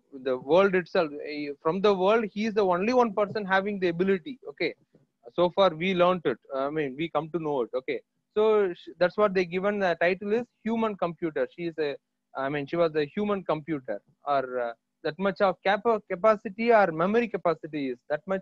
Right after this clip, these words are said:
she, she can do the ca-, uh, calculations. Okay. From this is a child prodigy we are saying, no? Prodigy means it's a very extraordinary person. Okay. It's moreover the brilliant. Okay. So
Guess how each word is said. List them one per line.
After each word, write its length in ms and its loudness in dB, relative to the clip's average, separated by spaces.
she, 180 -20
she 100 -16
can 220 -6
do 140 -2
the 80 0
ca-, 200 -6
uh, 200 -8
calculations. 760 -4
Okay. 220 -6
From 180 0
this 180 0
is 180 -4
a 140 0
child 300 0
prodigy 560 0
we 160 -2
are 160 0
saying, 240 -4
no? 200 -4
Prodigy 400 4
means 280 -2
it's 180 -8
a 60 0
very 320 0
extraordinary 600 0
person. 440 -6
Okay. 180 -4
It's 140 -10
moreover 560 0
the 100 -2
brilliant. 520 -4
Okay. 200 -2
So 400 0